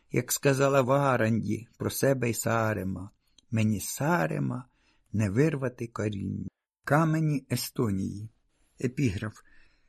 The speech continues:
Каменяреві я співаю славу, творцеві міста. Йому камінний порок горло роз'їдав, але вапняк у березі лупав він без упину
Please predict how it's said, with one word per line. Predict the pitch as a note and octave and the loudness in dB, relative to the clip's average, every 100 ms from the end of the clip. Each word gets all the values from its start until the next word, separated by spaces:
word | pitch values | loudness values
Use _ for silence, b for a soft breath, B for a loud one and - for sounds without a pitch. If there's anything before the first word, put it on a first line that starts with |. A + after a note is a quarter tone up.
| b | b
Каменяреві | - F3 F3+ F#3 F#3+ F#3 D3+ B2 | 2 4 6 6 6 4 4 2
я | A#2 B2 | 0 -2
співаю | - B2+ B2 B2+ A#2+ | 0 0 2 2 2
славу, | - - D3+ E3 A#2+ G2+ A2+ _ _ | 0 0 2 2 -2 -6 -10 _ _
творцеві | - A2 G#2+ - C#3+ B2 A#2 | -4 -4 -2 0 0 2 2
міста. | G#2+ A#2 - - F#2 - _ _ _ _ _ - | 2 2 -2 -8 -10 -10 _ _ _ _ _ -4
Йому | A2+ E3 F#3 F3+ | 4 8 8 6
камінний | D#3+ D#3+ E3+ E3 D3+ D#3+ | 4 4 4 4 2 0
порок | - E3 D3+ C3 A2+ F2+ | 2 4 4 4 -2 2
горло | C3+ C3 A2+ A2 | 4 4 2 0
роз'їдав, | G#2+ A2 G2 A2+ A2 A2 F#2 - _ _ _ - | 0 0 0 -2 0 0 0 -8 _ _ _ 0
але | B2 A#2+ | 2 4
вапняк | A2 - - D#3 D3+ - | 2 -2 0 2 0 -2
у | - A2+ | -2 2
березі | C3+ C#3+ A#2+ G#2 A2+ | 4 4 2 -2 0
лупав | A#2+ A#2 C3+ B2 A2+ G2+ | 0 0 2 2 2 0
він | G#2+ G#2+ | 0 0
без | G#2 G2 | -2 -4
упину | G2+ - E3 C#3+ G2 | -4 0 2 2 -2